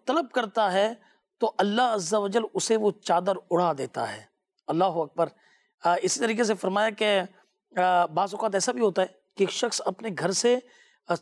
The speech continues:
تہامہ پہاڑ کے برابر گناہوں کا بوجھ اس کے اوپر وہ لے کر نکلتا ہے، مگر وہ کسی عالم دین کی محفل میں بیٹھ جاتا ہے، تو اللہ تبارک و تعالیٰ اس کی برکت سے جو ہے، وہ اس کے گناہوں کو معاف فرما دیتا ہے۔ تو بتائیے، کتنی برکات ہیں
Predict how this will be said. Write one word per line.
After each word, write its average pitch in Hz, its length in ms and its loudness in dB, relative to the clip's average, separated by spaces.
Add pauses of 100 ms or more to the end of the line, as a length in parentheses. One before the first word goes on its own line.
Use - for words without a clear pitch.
(180)
تہامہ 190 420 0 (200)
پہاڑ 180 400 2
کے 285 80 0
برابر 247 300 0
گناہوں 220 320 -2
کا 220 120 -2
بوجھ 202 340 0 (180)
اس 190 120 -2
کے 202 180 0 (400)
اوپر 214 220 0
وہ 208 140 2
لے 190 100 0
کر 185 120 -2
نکلتا 151 400 -6
ہے، 139 60 -14
مگر 208 220 0
وہ 240 140 -4
کسی 220 240 -4 (120)
عالم 262 340 0
دین 262 380 0 (480)
کی 285 100 2
محفل 247 400 2
میں 294 260 0 (180)
بیٹھ 233 240 0
جاتا 202 320 0
ہے، 180 80 -2 (380)
تو - 80 0
اللہ 202 220 0
تبارک 196 400 -2
و 185 60 2
تعالیٰ 185 340 0
اس 180 140 -8
کی 185 120 -10
برکت 190 360 -2
سے 220 160 -2
جو 175 180 0
ہے، 170 80 2 (360)
وہ 202 60 0
اس 185 100 -2
کے 196 180 -6
گناہوں 170 300 -2
کو 160 140 -8
معاف 156 280 -2
فرما 135 320 -10
دیتا 120 240 -10
ہے۔ 117 80 -14 (380)
تو 196 60 -8
بتائیے، 214 360 0
کتنی 254 300 -4
برکات 185 520 -2
ہیں 165 100 -8